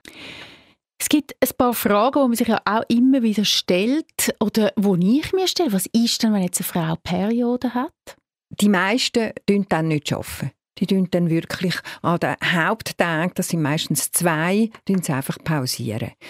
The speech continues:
Speaker 2: Tun oft auch ihre Termine so abmachen,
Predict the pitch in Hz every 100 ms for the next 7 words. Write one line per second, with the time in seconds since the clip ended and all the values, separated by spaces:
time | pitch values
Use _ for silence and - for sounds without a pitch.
0 | - 202 202 - 214 226 - 214 202 202
1 | 190 185 - 180 175 185 208 214 190 165
2 | 170 170 190 170 175 - 190 190 - 220
3 | 220